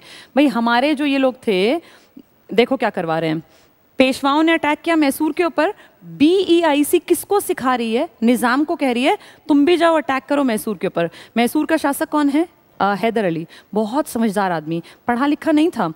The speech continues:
लेकिन ज्ञानी था। ज्ञान होने के लिए किताबी ज्ञान की ज़रूरत नहीं है, प्रैक्टिकल नॉलेज होना बहुत ज़रूरी होता है। तो मैसूर के हैदर अली ने बहुत समझदारी से इन लोगों से एक संधि कर ली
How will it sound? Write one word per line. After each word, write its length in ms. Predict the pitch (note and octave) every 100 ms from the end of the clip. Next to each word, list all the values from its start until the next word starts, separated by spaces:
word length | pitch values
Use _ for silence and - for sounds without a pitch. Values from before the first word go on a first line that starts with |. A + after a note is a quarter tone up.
| _ _
लेकिन 280 | A3+ B3+ G#3+
ज्ञानी 380 | F3+ G#3+ B3 C#4+
था। 280 | - D#3+ D3+ - -
ज्ञान 260 | G3 A#3 D4
होने 200 | C#4+ D4
के 80 | D#4
लिए 100 | D#4+
किताबी 440 | - B3 B3 D4+
ज्ञान 200 | D4 D4
की 100 | D#4
ज़रूरत 300 | A#3+ C4 C4
नहीं 100 | B3+
है, 60 | F#4
प्रैक्टिकल 540 | - C4+ - F4 E4+
नॉलेज 260 | D4 D4 C4+
होना 160 | D4
बहुत 240 | D#4 A#3 G#3
ज़रूरी 320 | G#3 F#3 E3+
होता 240 | - -
है। 80 | - - - - -
तो 80 | C4
मैसूर 500 | C4 C#4 - F4+ G4
के 160 | F4+
हैदर 320 | B3+ A#3 D4
अली 160 | D4+ C4+
ने 120 | C#4
बहुत 480 | C#4 A#3 A3+ E4+ F4
समझदारी 680 | - B3+ A#3 G3+ G3 G3 G#3
से 500 | - G3 G3 D4 F#4+ - - _ -
इन 240 | A4 A4+
लोगों 400 | E4 C4 A#3+ C4
से 240 | B3+ C#4 F4
एक 120 | -
संधि 360 | B3+ G#3+ F#3+
कर 160 | F#3+ B3
ली 260 | C4 D#3+